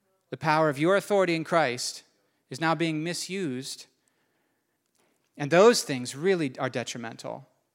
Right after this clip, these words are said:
This last week, I was realizing that there are some agreements that I've made with demonic lies that I needed to break my agreement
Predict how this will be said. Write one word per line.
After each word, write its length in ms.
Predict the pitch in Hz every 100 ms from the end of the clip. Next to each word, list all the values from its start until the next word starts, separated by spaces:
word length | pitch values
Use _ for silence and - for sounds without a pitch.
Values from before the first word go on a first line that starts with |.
| _ _ _
This 160 | 139 160
last 260 | 165 160 - _ -
week, 260 | 151 160
I 140 | 160 170
was 220 | 160 135
realizing 500 | 147 147 143 147 156
that 160 | 147
there 140 | 147 151
are 40 |
some 200 | 143 156
agreements 640 | 151 135 147 190 196 165 -
that 80 |
I've 300 | 147 175 202
made 320 | 151 135 135 139
with 280 | 135 - _ _ _ _
demonic 420 | 147 151 170 151
lies 560 | 143 165 147 131 143 - _ _ _ _ _
that 120 | 117
I 120 | 151
needed 280 | 196 180 156
to 100 | 147
break 360 | 131 147 170 160
my 160 | 151
agreement 540 | 156 131 160 190 131